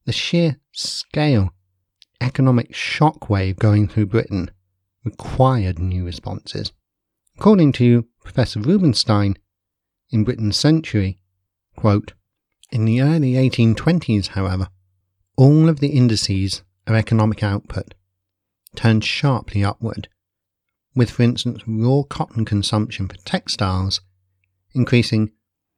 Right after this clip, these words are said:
from one hundred and nine million pounds in eighteen nineteen to a hundred and sixty-seven million in eighteen twenty-five. As well, prices declined significantly during the years after Waterloo,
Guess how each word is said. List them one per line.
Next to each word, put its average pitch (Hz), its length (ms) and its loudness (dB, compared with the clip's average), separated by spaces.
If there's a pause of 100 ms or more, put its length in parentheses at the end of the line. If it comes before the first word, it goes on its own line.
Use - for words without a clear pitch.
(380)
from 113 180 2
one 135 160 2
hundred 107 300 0
and 104 200 0
nine 151 260 2
million 92 300 0
pounds 90 540 -6 (680)
in 113 100 2
eighteen 101 400 0
nineteen 104 540 0 (640)
to 135 100 0
a 123 60 2
hundred 135 440 0
and 120 140 0
sixty-seven 117 1120 -2
million 90 460 -6 (640)
in 107 120 2
eighteen 104 360 2
twenty-five. 98 800 -4 (600)
As 113 200 -2
well, 120 400 0 (440)
prices 151 540 -4
declined 113 600 -2
significantly 107 1200 -4 (440)
during 107 280 0
the 101 80 0
years 101 340 0
after 98 260 -4
Waterloo, 101 540 -2